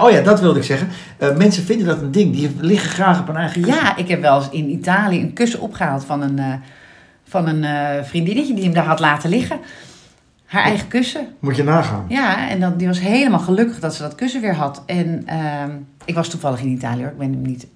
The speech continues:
Speaker 1: Nee, dat
Speaker 2: speciaal.
Speaker 1: begrijp ik. Nee, nee. Je wa-, je was in
Speaker 2: Wij
Speaker 1: de
Speaker 2: zijn wel eens
Speaker 1: buurt.
Speaker 2: teruggereden voor, voor de stinkdoeken, knuffelberen van kinderen.
Speaker 1: Ja.
Speaker 2: Maar, eh, niet voor, maar die, ik was er toevallig. Maar bij ons in huis is het echt een, eh, eh,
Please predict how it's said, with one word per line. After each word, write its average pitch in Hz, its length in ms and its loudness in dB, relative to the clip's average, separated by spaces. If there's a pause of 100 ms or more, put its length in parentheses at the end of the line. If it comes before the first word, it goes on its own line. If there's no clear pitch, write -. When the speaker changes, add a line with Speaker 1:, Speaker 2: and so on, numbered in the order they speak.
(120)
Speaker 1:
Nee, 135 260 2
dat 127 120 -2
Speaker 2:
speciaal. 110 200 0
Speaker 1:
begrijp - 40 -4
ik. 110 80 -8
Nee, 120 160 2
nee. 110 140 0
Je 123 80 2
wa-, 139 180 6
je 131 60 2
was 143 220 4
in 156 60 -2
Speaker 2:
Wij 151 80 8
Speaker 1:
de - 40 10
Speaker 2:
zijn 202 120 8
wel 170 100 10
eens - 160 8
Speaker 1:
buurt. 214 120 2
Speaker 2:
teruggereden 180 400 2
voor, 175 200 -4 (160)
voor 170 380 -4
de - 280 -12 (480)
stinkdoeken, 180 720 -2
knuffelberen 170 520 -2
van 143 120 -8
kinderen. 240 380 -2 (160)
Speaker 1:
Ja. 123 380 2
Speaker 2:
Maar, 165 280 -2
eh, 156 260 -4
niet 160 200 -6
voor, - 220 -10
maar 139 120 -8
die, 175 120 -4
ik - 80 -10
was 143 140 -4
er 120 60 -10
toevallig. 147 420 -6 (720)
Maar 180 520 2
bij 175 300 6
ons 233 180 2
in 277 80 6
huis 277 240 4
is 254 100 -2
het 254 100 -4
echt - 240 -2
een, 240 160 4
eh, 220 580 4
eh, 196 60 -2